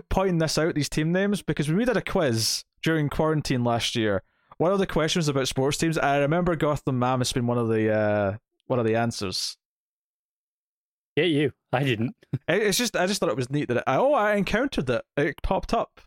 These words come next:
Speaker 2: It's real.
Speaker 1: Yeah.
Speaker 2: <laughs>
Speaker 1: Uh, I can confirm that that is a real sports team, uh, as
Speaker 2: Hmm.
Speaker 1: the, as the Gotham baseball team, and then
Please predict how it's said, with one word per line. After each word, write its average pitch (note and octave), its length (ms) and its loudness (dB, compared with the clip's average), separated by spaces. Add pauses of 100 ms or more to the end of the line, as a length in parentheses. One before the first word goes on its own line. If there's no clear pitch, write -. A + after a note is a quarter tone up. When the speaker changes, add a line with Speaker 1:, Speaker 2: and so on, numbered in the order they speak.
(380)
Speaker 2:
It's - 280 -6
real. D3 340 0 (340)
Speaker 1:
Yeah. F#3+ 400 0
Speaker 2:
<laughs> - 40 -20 (480)
Speaker 1:
Uh, B2 240 0
I C#3 120 0
can D#3 180 -4
confirm E3 460 -2
that A2+ 80 2
that A#2+ 160 2
is B2 80 -2
a A#2+ 80 0
real B2+ 320 0
sports D3+ 360 -4
team, G#2 300 -2 (500)
uh, - 40 -4 (300)
as C3 100 0
Speaker 2:
Hmm. A#2 100 0
Speaker 1:
the, G2 80 2
as A#2+ 120 0
the B2+ 60 0
Gotham C3 420 -2
baseball A#2+ 420 -2
team, G#2+ 260 -2
and G2+ 100 0
then G#2 280 -2